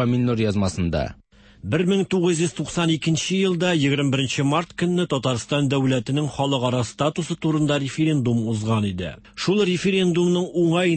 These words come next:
Speaker 2: нәтиҗәләрен искә төшереп оештырылган бу урам җыенын Марат Мөлеков исемендәге Татар иҗтимагый үзәге оештырды. Урам җыенында халыкка шулай ук Татарстан бәйсезлеге турындагы декларация һәм референдум,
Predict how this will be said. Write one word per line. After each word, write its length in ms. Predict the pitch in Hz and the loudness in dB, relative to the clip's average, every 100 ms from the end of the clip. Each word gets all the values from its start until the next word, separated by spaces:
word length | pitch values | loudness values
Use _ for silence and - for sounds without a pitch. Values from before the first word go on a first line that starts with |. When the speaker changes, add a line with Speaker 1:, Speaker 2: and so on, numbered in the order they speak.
| 151 | 2
Speaker 2:
нәтиҗәләрен 720 | 135 139 131 147 139 170 202 | 0 0 0 2 2 2 0
искә 400 | 180 - - 151 | -2 -4 -4 -2
төшереп 400 | - 123 127 - | -2 -2 -2 0
оештырылган 960 | 147 139 - - 131 120 110 107 85 90 | 0 0 -2 -2 0 2 0 0 -4 -6
бу 240 | 101 143 170 165 | 0 2 2 0
урам 320 | 156 185 220 | 0 0 0
җыенын 720 | 143 170 160 135 104 80 - | 0 0 2 2 0 -2 -4
Марат 400 | 117 151 196 185 | 0 2 0 0
Мөлеков 400 | 170 220 - 180 | 0 0 -2 -6
исемендәге 640 | 180 156 151 131 123 123 | -2 0 2 2 0 0
Татар 320 | 139 127 185 185 | -2 -2 -2 -2
иҗтимагый 560 | - 170 170 143 135 | -2 0 0 0 0
үзәге 400 | 139 123 127 123 | 2 0 0 0
оештырды. 800 | 117 123 - - 120 107 101 87 - - - | 0 -2 -4 -4 -4 -2 -4 -8 -12 -16 -2
Урам 300 | 147 190 202 | 0 2 2
җыенында 460 | 147 185 185 180 | 0 2 2 0
халыкка 600 | 175 170 165 143 - 170 190 | 0 0 0 0 -2 -2 -2
шулай 460 | - 170 160 143 151 | -2 0 2 2 2
ук 160 | 175 | 0
Татарстан 680 | - 135 165 147 - 185 202 | -2 -2 -2 -4 -4 -2 0
бәйсезлеге 640 | 170 165 - 151 143 151 170 | 0 -2 -2 -2 0 0 0
турындагы 560 | 151 156 147 151 139 | 0 0 0 0 -2
декларация 760 | 131 139 139 151 151 151 - 147 | -2 -4 0 0 0 -2 -2 -4
һәм 220 | - 143 135 | -2 -2 0
референдум, 800 | 123 - 131 127 143 151 190 | -2 -2 -2 0 0 2 0